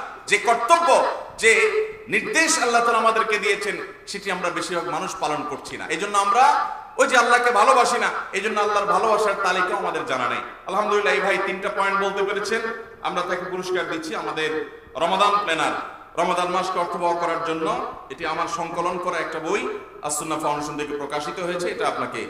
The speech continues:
উপহার দিচ্ছি। কি নাম আপনার? মুজাহিদ। নেন। আবার অটোগ্রাফ এখন দিতে পারবো না আলোচনার মধ্যে, আলোচনা পরে সুযোগ পেলে নিয়ে। মুজাহিদ ভাই, কি করেন আপনি? ডিপ্লোমা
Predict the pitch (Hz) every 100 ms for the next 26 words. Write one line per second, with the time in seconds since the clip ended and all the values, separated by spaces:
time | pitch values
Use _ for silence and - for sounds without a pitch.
0 | 107 120 123 120 - 107 180 196 165 151
1 | 123 - - - - - - - - -
2 | - _ _ _ - 143 180 170 156 -
3 | - - 101 - - - _ _ - -
4 | 110 135 139 151 143 165 160 156 147 147
5 | 131 131 131 127 120 113 107 101 98 -
6 | _ _ _ _ _ _ _ - - _
7 | - 127 139 143 147 147 147 147 147 131
8 | 113 90 - - - - - - 143 175
9 | 180 190 185 185 202 202 - 123 - -
10 | - - _ _ _ _ - - _ _
11 | _ _ _ _ _ _ _ 113 120 151